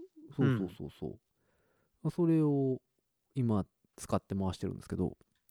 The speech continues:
Speaker 2: はい、はい、はい。
Speaker 1: そう、あとね、でもね、
Speaker 2: ちょっとこう、うん。
Speaker 1: もう一台買おうと思ってんねん、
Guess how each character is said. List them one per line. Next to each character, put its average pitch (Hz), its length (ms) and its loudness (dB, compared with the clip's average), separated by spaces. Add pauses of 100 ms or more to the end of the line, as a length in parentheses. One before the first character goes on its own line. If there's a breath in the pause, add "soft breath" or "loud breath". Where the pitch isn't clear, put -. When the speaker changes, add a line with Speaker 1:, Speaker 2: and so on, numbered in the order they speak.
(440)
Speaker 2:
は 117 140 10
い、 101 60 2
は 95 120 -6
い、 92 40 -8
は 90 140 -10
い。 87 80 -16
Speaker 1:
そ 120 120 -6
う、 117 100 2
あ 180 40 4
と 247 120 2
ね、 262 100 6
で 233 100 6
も 202 100 8
ね、 196 80 12
Speaker 2:
ち 175 40 12
ょ 160 40 10
っ - 20 8
と - 0 -
こ 196 240 8 (440 soft breath)
う、 143 60 2
う - 20 4 (120)
ん。 185 60 0
Speaker 1:
も 311 220 8
う 349 60 10
一 330 160 8
台 120 160 8
買 - 160 4
お 156 140 10
う 147 40 2
と 110 100 4
思 92 140 0
っ - 20 -2
て - 200 -8
ん - 80 -12
ね 52 80 -10
ん、 50 60 -12